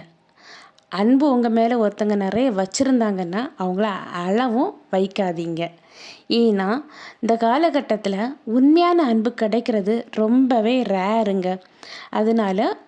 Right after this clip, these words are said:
உங்ககிட்ட ஒருத்தங்க உண்மையா அன்பு வச்சிருக்காங்கன்னா அவங்கள தயவு செய்து அழ வச்சிடாதீங்க.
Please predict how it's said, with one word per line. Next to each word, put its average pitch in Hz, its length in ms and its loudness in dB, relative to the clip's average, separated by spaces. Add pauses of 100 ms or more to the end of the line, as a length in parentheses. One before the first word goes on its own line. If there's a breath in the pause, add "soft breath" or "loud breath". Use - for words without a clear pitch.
உங்ககிட்ட 294 760 2
ஒருத்தங்க 214 280 -2
உண்மையா 220 400 2
அன்பு 208 260 0
வச்சிருக்காங்கன்னா 196 880 -2 (680 loud breath)
அவங்கள 262 500 2
தயவு 247 380 2
செய்து 208 340 0
அழ 220 280 0
வச்சிடாதீங்க. 170 800 -2